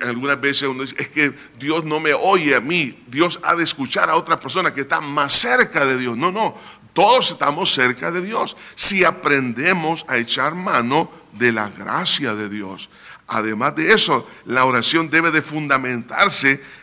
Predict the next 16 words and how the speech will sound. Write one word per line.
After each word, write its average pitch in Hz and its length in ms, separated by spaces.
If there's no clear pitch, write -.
en 147 200
el 147 160
sincero 208 920
reconocimiento 165 1200
de 151 160
mi 135 300
incapacidad 160 1300
y 170 160
necesidad. 127 880
Vea 175 180
el, 180 200
el 147 100
versículo 151 580
tres 156 320
y 160 80
cuatro, 180 480